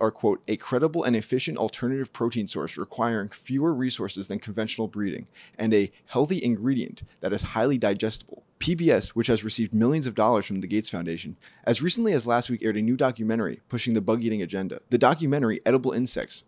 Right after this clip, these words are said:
was promoted on their social media as being, quote, "a tasty look at insect foods that could benefit our health and our warming planet." Last year, Time Magazine, a strategic partner of the World Economic Forum, which had an entire magazine edition last year called The Great Reset,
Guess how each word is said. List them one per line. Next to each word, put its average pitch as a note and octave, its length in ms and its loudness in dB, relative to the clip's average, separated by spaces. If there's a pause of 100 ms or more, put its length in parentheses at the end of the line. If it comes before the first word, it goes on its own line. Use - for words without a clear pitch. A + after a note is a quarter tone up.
was A2 120 0
promoted A#2+ 400 -2
on A2 80 -2
their G2+ 100 -6
social A#2 320 -2
media G#2+ 300 0
as F#2+ 140 -2
being, G2+ 200 -4
quote, G2+ 240 -4
"a G#2 120 -2
tasty C#3+ 500 2
look A2+ 420 0 (280)
at - 180 -2
insect A#2+ 380 -2
foods F2 240 -10
that - 160 -4
could G2 120 -6
benefit A#2+ 380 -6
our F#2+ 140 -2
health B2 400 -4 (160)
and G#2+ 120 -6
our G2 120 -4
warming G2+ 320 -4
planet." F2+ 340 -10 (600)
Last D3 340 2
year, - 240 -4 (100)
Time A#2+ 260 0
Magazine, A2+ 560 -2 (260)
a A#2+ 100 2
strategic C#3+ 580 -2
partner A#2 340 -4
of G#2+ 80 -6
the G#2 80 -6
World G2+ 220 -4
Economic G2 400 -6
Forum, G2+ 340 -4 (220)
which - 160 -2
had E3 160 0
an E3+ 80 -4
entire C3 460 -2
magazine A#2 500 -2
edition E2 320 -8
last E2 260 -10
year E2 100 -12
called C#3+ 280 0
The B2+ 80 0
Great G#2 220 -2
Reset, - 500 -6